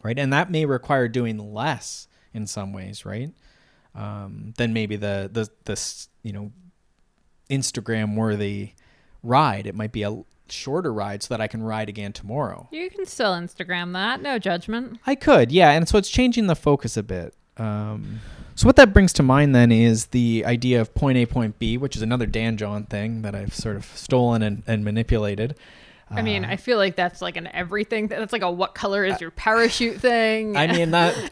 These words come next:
Speaker 1: anything,
Speaker 2: self-help
Speaker 1: anything Dan
Speaker 2: book
Speaker 1: John, I
Speaker 2: ever.
Speaker 1: think, is worth. He has a few books, right? Like, What Do We Do, or What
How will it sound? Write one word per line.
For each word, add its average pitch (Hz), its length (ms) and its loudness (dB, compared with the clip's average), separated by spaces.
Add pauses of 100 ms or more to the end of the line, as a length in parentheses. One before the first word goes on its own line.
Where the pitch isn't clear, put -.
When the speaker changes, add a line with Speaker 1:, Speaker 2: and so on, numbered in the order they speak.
Speaker 1:
anything, 175 460 6
Speaker 2:
self-help 208 280 6
Speaker 1:
anything 208 300 8
Dan 147 220 8
Speaker 2:
book 127 60 0
Speaker 1:
John, 127 200 6
I 120 60 6
Speaker 2:
ever. 117 80 6
Speaker 1:
think, 131 160 6
is 120 120 2
worth. 110 200 4
He 240 100 12
has 240 120 10
a 196 80 8
few 175 180 -2
books, 139 240 0
right? 147 100 -2
Like, 143 180 -2 (140)
What 127 240 -4
Do 139 80 -4
We 123 100 -2
Do, 117 300 -4
or 113 280 0
What 104 100 -10